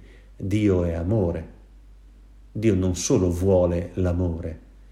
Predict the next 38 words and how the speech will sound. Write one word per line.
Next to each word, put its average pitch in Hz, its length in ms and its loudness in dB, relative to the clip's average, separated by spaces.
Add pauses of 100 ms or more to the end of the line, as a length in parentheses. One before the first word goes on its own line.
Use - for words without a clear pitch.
(180)
ma 95 100 -2
lo 90 80 2
vuole 117 180 6
così 95 200 -2
tanto 127 260 0
che - 380 -8
è 120 340 -4
amore. 87 600 -6 (2250)
Un 87 100 -10
teologo 90 340 0
molto 92 280 -2
esperto, 95 800 0 (300)
molto 101 340 0
saggio, 82 800 -4
diceva: 95 580 -2 (680)
"Ci - 120 -20
sono 104 180 -4
voluti 117 300 2
mille 113 500 4
anni, 82 600 -6 (800)
da-, - 120 -16
dai 95 280 -10
testi - 360 0
più 107 120 0
antichi 98 340 0
della 92 200 2
Bibbia 98 300 2
fino 90 200 -4
ai 85 60 -2
più 92 140 -2
recenti, 95 400 0
di 87 80 -6
cui 95 120 -4
fa 98 120 -2
parte 101 280 -2
la 90 60 -2
prima 101 260 -6
Giovanni, 85 580 -4